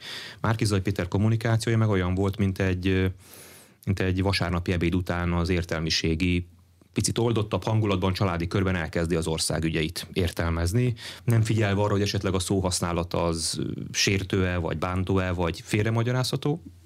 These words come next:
Őszinte volt, és ez, e-, e-, az előválasztáson,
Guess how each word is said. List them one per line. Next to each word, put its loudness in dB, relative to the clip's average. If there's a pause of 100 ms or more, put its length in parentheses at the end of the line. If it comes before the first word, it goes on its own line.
(580)
Őszinte 2
volt, 0
és 0
ez, 2
e-, 2
e-, 0 (460)
az 0
előválasztáson, 2